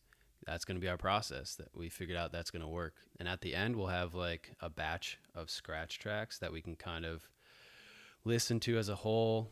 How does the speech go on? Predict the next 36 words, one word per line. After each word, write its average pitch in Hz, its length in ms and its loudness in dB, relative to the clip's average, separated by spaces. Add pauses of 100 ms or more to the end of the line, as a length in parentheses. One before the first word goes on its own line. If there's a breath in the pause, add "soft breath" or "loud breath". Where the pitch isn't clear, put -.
(160)
We'll 92 180 -2
listen 95 320 0
to - 120 -10
them 98 260 2
and 87 80 -2
send 95 240 -2
'em 90 120 -2
to 92 120 -8
Dave, 98 560 2
our 82 180 0
engineer. 87 800 -2 (320)
Um, 78 540 -6 (1120)
he'll 92 220 -4
give 95 180 0
us 95 120 -2
input, 90 380 0 (800 soft breath)
and 92 260 0
then 101 180 2
I 98 100 0
think - 280 -2
we'll 113 100 0
just 107 180 -4
kinda, 107 220 -2
like, 107 220 0
formulate 104 800 2 (380)
what, 101 280 -2 (200)
what's 98 300 -6
good 92 420 -4
and 80 160 -6
what 87 200 -2
kinda, 95 280 -2
like, 85 240 -2
will 87 120 -2
speak - 500 -4
to 87 260 -4
the, 80 360 -4